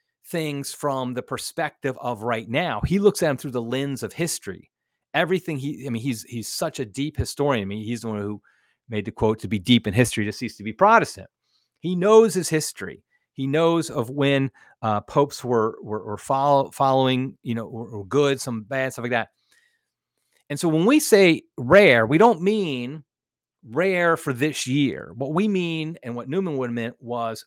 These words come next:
rare over the course of two thousand years. If it was the case that you look back at popes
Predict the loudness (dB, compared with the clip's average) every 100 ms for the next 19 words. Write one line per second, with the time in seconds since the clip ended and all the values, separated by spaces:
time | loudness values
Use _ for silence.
0 | -14 -6 -4 -2 0 0 -2 _ -2 0
1 | 0 -2 -2 -2 -2 -4 -12 -10 -8 -6
2 | -6 -6 -12 -12 -16 -20 -20 -20 _ _
3 | _ _ _ -20 _ 6 6 6 6 6
4 | 4 -2 -2 -4 -6 -6 2 2 2 2
5 | 0 0 -8 -2 -2 -2 -4 -14 -16